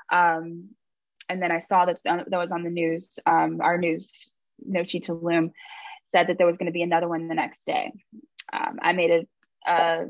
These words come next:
I made it apparent that I was gonna be there as the tourist, um, which, you know, I go back and forth. So I'm getting my immigration, but technically I'm not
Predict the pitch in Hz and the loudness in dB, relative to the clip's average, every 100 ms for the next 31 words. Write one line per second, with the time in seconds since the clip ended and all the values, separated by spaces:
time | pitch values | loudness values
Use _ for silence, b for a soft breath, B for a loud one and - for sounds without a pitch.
0 | - - 180 165 165 170 165 196 208 214 | -8 -6 -4 0 2 2 0 0 2 2
1 | 190 165 165 160 - 185 180 180 175 B | 0 -2 -2 -10 -6 -2 2 2 0 B
2 | B B 196 202 196 190 202 190 190 202 | B B 2 2 -2 -6 0 2 2 -4
3 | _ - 175 175 170 170 170 175 202 _ | _ -4 0 4 2 0 -4 -12 -16 _
4 | _ _ _ 190 170 - - - 196 175 | _ _ _ -2 -2 -2 -10 -8 -4 0
5 | 170 180 185 185 170 175 - 185 185 175 | 2 2 2 0 0 -2 -2 -2 0 -2
6 | 170 170 - 185 180 170 170 170 160 180 | -2 -4 -8 -6 -4 -4 -4 -2 0 0
7 | 202 262 - - - 190 175 165 170 175 | 4 2 2 -2 -4 -4 -2 -2 -4 -2
8 | 170 | 0